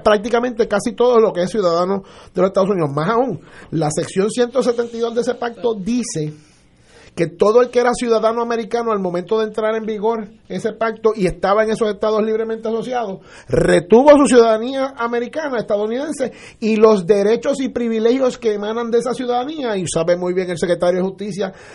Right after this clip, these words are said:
la expresidenta del Colegio de, de Abogados y el exfiscal federal, que uno de los, de uno de los derechos y privilegios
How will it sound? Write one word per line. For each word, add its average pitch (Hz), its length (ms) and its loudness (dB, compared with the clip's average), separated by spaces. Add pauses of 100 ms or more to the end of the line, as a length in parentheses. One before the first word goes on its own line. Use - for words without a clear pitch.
(140)
la 165 260 2
expresidenta 170 720 -4
del 170 120 -4
Colegio 185 460 -2
de, 185 80 -4 (160)
de 180 80 -8
Abogados 180 540 -6 (260)
y 165 160 -6
el 165 140 -2
exfiscal 165 480 -4
federal, 208 360 -4
que 185 140 2
uno 180 280 2
de 196 60 6
los, 208 280 2
de 185 100 -2
uno 180 240 -4
de 208 120 -4
los 214 140 -4
derechos 202 380 -2
y 208 60 -4
privilegios 202 640 -2